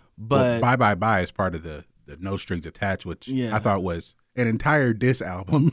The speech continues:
Speaker 1: <laughs>
Speaker 2: Yeah, essentially.
Speaker 1: to Lou Pearlman.
Speaker 2: Um, but, I mean, I can't think of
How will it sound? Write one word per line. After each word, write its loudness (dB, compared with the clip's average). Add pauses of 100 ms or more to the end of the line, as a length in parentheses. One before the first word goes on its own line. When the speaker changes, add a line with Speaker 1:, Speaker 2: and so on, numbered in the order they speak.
(100)
Speaker 1:
<laughs> -20
Speaker 2:
Yeah, 4
essentially. -4
Speaker 1:
to -16 (280)
Lou 4
Pearlman. -4
Speaker 2:
Um, 2 (320)
but, 0
I 0
mean, 0
I -6
can't -4
think -4
of -4